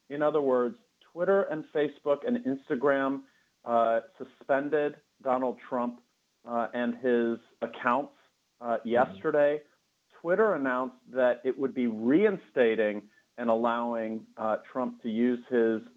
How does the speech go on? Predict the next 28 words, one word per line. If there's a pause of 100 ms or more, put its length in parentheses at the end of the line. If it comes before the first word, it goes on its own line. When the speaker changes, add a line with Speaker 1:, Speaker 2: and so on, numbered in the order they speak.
(140)
Speaker 1:
personal
account (400)
starting (120)
today. (540)
Facebook
has
indicated
that (100)
on (100)
Facebook
and
Instagram, (420)
the
ban
will (100)
continue (100)
for
at
least (200)
two
weeks (200)
through
the
end
of
his (100)
presidency (400)
and